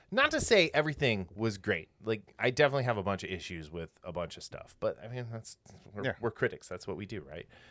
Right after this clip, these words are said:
Speaker 1: Uh, we, we criticize, but it's all constructive. Like, um, but yeah. And then,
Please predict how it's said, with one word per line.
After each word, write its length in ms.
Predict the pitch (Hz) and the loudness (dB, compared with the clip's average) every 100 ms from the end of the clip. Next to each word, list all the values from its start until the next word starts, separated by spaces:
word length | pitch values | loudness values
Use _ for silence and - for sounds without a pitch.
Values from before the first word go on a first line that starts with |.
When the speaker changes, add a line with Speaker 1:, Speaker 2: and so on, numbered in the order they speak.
| - _ | -20 _
Speaker 1:
Uh, 180 | - 87 80 _ - | -6 -6 -6 _ -10
we, 160 | 92 | -10
we 180 | 78 87 - | -10 -16 -14
criticize, 600 | - 95 - - - - | -8 -8 -8 -14 -16 -2
but 160 | - 175 | 2 4
it's 120 | 190 | 6
all 200 | 233 233 | 6 6
constructive. 560 | 226 156 - 110 85 78 | 2 -6 0 -2 -2 -6
Like, 220 | 92 87 - - - - - - _ | -6 -8 -20 -20 -20 -20 -20 -20 _
um, 520 | 98 90 85 80 76 _ _ _ _ _ _ - | -2 0 -2 -6 -10 _ _ _ _ _ _ -4
but 140 | 113 | -2
yeah. 160 | 127 135 78 _ _ | -2 -4 -10 _ _
And 220 | 123 123 | -4 0
then, 380 | 123 120 117 113 | 2 2 2 -2